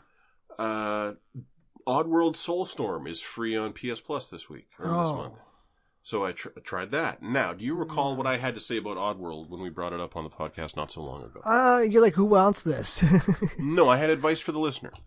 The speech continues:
Speaker 2: Oh, it's, okay.
Speaker 1: It was, "Don't buy this game." What this game is,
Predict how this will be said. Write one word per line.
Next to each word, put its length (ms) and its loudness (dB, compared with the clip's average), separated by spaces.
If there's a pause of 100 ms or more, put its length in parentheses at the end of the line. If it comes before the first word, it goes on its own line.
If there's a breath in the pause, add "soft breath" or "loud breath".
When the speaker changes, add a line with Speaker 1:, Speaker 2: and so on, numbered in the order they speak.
(460)
Speaker 2:
Oh, 300 -8
it's, 140 -16
okay. 400 -6
Speaker 1:
It 120 -2
was, 200 -2
"Don't 280 2
buy 220 4
this 220 -6
game." 340 -8
What 160 -4
this 160 0
game 300 -4
is, 340 -6